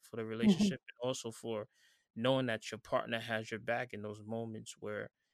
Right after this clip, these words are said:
Speaker 1: at other times some partners are abandoned.
Speaker 2: Mm-hmm. Yeah, that's a good question. Man, well, I would say,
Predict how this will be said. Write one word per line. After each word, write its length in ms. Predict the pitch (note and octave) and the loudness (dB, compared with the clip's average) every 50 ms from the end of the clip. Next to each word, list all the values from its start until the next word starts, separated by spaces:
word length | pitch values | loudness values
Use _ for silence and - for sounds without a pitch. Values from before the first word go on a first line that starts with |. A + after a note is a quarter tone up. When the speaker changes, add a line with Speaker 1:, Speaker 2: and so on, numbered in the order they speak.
| _ _ _ _ - | _ _ _ _ -4
Speaker 1:
at 120 | - G#2+ | -2 0
other 180 | A#2 B2 C3 B2 | 0 0 0 -2
times 400 | B2+ - B2+ A#2 A2+ A2 G#2+ - | -2 0 0 0 0 0 -2 -2
some 240 | - - A#2 A#2+ A#2+ | -2 -2 0 -2 -2
partners 400 | - - C3 A#2+ B2+ B2+ B2 A#2+ | -2 -2 -2 -2 -2 -4 -4 -4
are 100 | A2 A2 | -4 -4
abandoned. 460 | G#2+ A2 A2 B2 D#3+ E3 - - - - _ _ _ _ _ _ _ _ _ _ _ _ _ - | -4 -6 -6 -8 -8 -8 -12 -14 -20 -20 _ _ _ _ _ _ _ _ _ _ _ _ _ 12
Speaker 2:
Mm-hmm. 500 | A3+ G#3+ G#3+ F#3+ F#3+ F3+ F3+ F3+ F3 F3 D#3+ - _ _ _ _ _ _ _ | 12 12 12 12 12 12 10 10 8 6 4 0 _ _ _ _ _ _ _
Yeah, 340 | - F#3 F3+ F3+ F3+ F3 E3+ E3 - - _ _ | 12 12 12 12 12 12 12 12 10 -4 _ _
that's 160 | - G#3 G3+ A#3 | 8 10 12 12
a 40 | |
good 260 | A#3 - - F#3 E3+ - | 10 10 10 6 8 8
question. 520 | - E3 F3 - - F3+ F3+ F3+ F3 E3 - _ _ _ _ _ - - - - - - - - - - _ _ _ _ _ _ _ _ _ _ - | 8 8 10 10 10 10 10 10 8 4 0 _ _ _ _ _ -20 -20 -20 -18 -18 -20 -20 -20 -20 -20 _ _ _ _ _ _ _ _ _ _ 8
Man, 420 | A#3 A3 G#3+ G3+ F#3 F3+ F3 - - - _ _ _ _ _ _ _ _ _ | 12 12 12 12 12 12 12 10 6 -2 _ _ _ _ _ _ _ _ _
well, 500 | - G#3+ A#3 A3+ A#3 B3 C4 C4 - - - _ _ _ _ _ _ _ _ _ _ _ _ _ _ _ _ _ _ _ _ _ _ _ _ _ _ _ _ _ _ _ _ _ _ _ _ - | 12 12 12 12 12 12 12 12 12 12 6 _ _ _ _ _ _ _ _ _ _ _ _ _ _ _ _ _ _ _ _ _ _ _ _ _ _ _ _ _ _ _ _ _ _ _ _ 12
I 160 | A3+ A#3 B3 C4 | 12 12 12 12
would 200 | C#4 C#4+ C#4+ - | 12 12 12 12
say, 440 | - A#3+ G#3 G#3 G#3 G3+ G3 - | 12 12 12 12 12 12 12 12